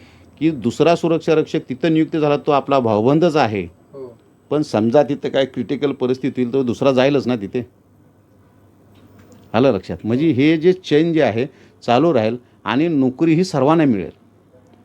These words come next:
Speaker 1: आणि सुरक्षा रक्षकांना सन्मानानं जगण्याचा अधिकार सुरक्षा रक्षकाला मिळेल. वेतनवाढ असू दे, युनिफॉर्म असू दे, आपण काय मागणी करतो की माझा सुरक्षा रक्षक सन्मानानं जगला पाहिजे, सन्मानानं राहिला पाहिजे, समाजामध्ये त्याला स्थान मिळालं पाहिजे.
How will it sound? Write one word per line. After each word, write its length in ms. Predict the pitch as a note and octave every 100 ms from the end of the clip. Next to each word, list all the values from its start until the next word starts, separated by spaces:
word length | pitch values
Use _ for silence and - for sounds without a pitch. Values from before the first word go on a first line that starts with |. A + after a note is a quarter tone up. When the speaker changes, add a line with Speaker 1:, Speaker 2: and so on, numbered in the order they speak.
| - _ - _ -
Speaker 1:
आणि 160 | A#2+
सुरक्षा 480 | D3+ - D3 D#3 D#3+
रक्षकांना 540 | D3 - D3 C#3 C#3+ D3+
सन्मानानं 640 | - C3 B2+ D3 D#3 D#3+
जगण्याचा 680 | B2+ C3 C3 D3 C#3 D3+ C3
अधिकार 360 | C3+ C#3 D#3
सुरक्षा 680 | D#3 - - - C3 C3 C3+
रक्षकाला 500 | B2+ - A2+ A2 G#2+
मिळेल. 340 | G#2 B2 D#3 F3 _ _ _ _ _
वेतनवाढ 560 | F#2+ G2+ D3 D3 C#3 B2+
असू 260 | A2 A#2
दे, 80 | A2
युनिफॉर्म 520 | A#2+ A2 C#3 C#3+ B2+
असू 260 | F#2+ - G2
दे, 140 | A2 D3
आपण 300 | G2 G2 D#3
काय 180 | D#3 D3+
मागणी 380 | C#3+ B2 A#2 A#2+
करतो 300 | A#2+ A2+ D#3
की 80 | D#3+
माझा 360 | C#3 G#2+ C#3
सुरक्षा 420 | D#3 C#3 C3+ - B2
रक्षक 340 | A2+ - C3 -
सन्मानानं 560 | - A2 A#2+ B2 B2 B2
जगला 380 | F#2 G2 A#2+
पाहिजे, 320 | B2+ A#2+ A#2 A#2+
सन्मानानं 580 | A2 A2+ A#2 A#2 A#2+
राहिला 280 | G#2 F#2+ A#2
पाहिजे, 280 | B2 A#2+ B2
समाजामध्ये 600 | A#2 A2+ A#2 A#2+ A#2 A#2+
त्याला 220 | A#2+ A#2
स्थान 280 | A2+ A#2 A2+
मिळालं 380 | G#2 A2 C3+ C3+
पाहिजे. 380 | A#2+ F#2 G2